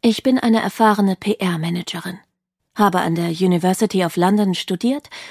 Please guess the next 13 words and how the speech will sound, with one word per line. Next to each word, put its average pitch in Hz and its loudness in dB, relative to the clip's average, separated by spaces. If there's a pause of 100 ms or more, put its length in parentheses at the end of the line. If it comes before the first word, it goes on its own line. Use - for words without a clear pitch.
(160)
und 233 4
mit 220 2
zwei 262 -2
Komma 208 2
null 214 4
in 202 0
Kommunikations- 208 0
und 202 -2
Medienwissenschaft 170 -2
sowie 220 2
in 214 4
Soziologie 190 0
abgeschlossen. 170 -8